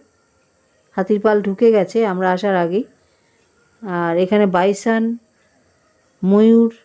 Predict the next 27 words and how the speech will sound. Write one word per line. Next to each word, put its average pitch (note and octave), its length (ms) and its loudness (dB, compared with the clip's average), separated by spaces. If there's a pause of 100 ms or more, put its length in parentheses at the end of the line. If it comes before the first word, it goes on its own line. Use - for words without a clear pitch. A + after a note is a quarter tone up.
(320)
প্রচুর G#3+ 320 0
আছে, G3+ 300 0
ময়ূর, G3 360 -2 (760)
এগুলোই G#3+ 300 0
দেখতে G#3 280 0
পাচ্ছি। A3+ 220 0
আর A#3 100 2
বুনো G#3 420 0
শু-, G3 160 -8
বুনো G3 400 0
শুয়োর G3+ 460 2
দেখতে E3+ 280 -6
পাচ্ছি, D#3+ 340 -4 (100)
দাঁতালো F#3 460 -2
শুয়োর। D#3+ 440 -6 (920)
এই C4 180 4
জায়গাটা C#4 520 2
হচ্ছে D#4 280 0
সল্ট C4+ 600 0
পিট, A3+ 360 -2 (280)
সল্ট C4+ 520 0
রাখা C4 360 0
হয় G#3+ 240 0 (480)
জ-, F#3+ 300 0
জন্তু G#3+ 240 2
জানোয়ারের A3 420 2
জন্য, G#3 340 0